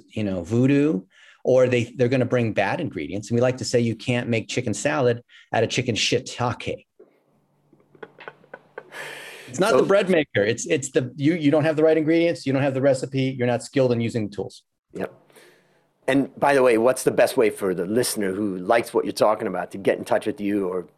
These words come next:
Speaker 2: understand your services?
Speaker 1: So you can reach out to me on LinkedIn or Twitter or Instagram. If you wanna look to hire us directly, then you can email me, Dennis at blitzmetrics dot com, and I answer that personally.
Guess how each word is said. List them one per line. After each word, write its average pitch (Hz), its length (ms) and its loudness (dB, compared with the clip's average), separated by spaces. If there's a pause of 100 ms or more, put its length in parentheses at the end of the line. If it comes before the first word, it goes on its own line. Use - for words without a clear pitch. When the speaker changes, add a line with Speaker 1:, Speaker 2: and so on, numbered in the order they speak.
(240)
Speaker 2:
understand 107 480 -2
your 101 140 0
services? 95 680 -6 (1000)
Speaker 1:
So 110 360 2
you 110 180 0
can 101 540 -4
reach 120 200 2
out 131 120 0
to 131 60 -2
me 139 80 4
on 113 100 0
LinkedIn 120 480 -2 (400)
or 98 80 -2
Twitter 165 540 -2 (160)
or - 160 0
Instagram. 151 680 -2 (320)
If 127 180 -2
you 120 100 2
wanna 127 220 2
look 120 260 0
to 120 60 -4
hire 120 440 2
us 104 160 -2
directly, 110 720 -2 (240)
then 110 120 0
you 120 60 2
can 113 160 -6
email 113 300 0
me, 92 280 -6 (340)
Dennis 127 420 0
at 104 300 -6 (100)
blitzmetrics 98 560 -6
dot - 240 -8
com, 85 320 -8
and 92 80 -4
I 95 60 -2
answer 95 320 -4
that 90 240 -4 (280)
personally. - 440 -6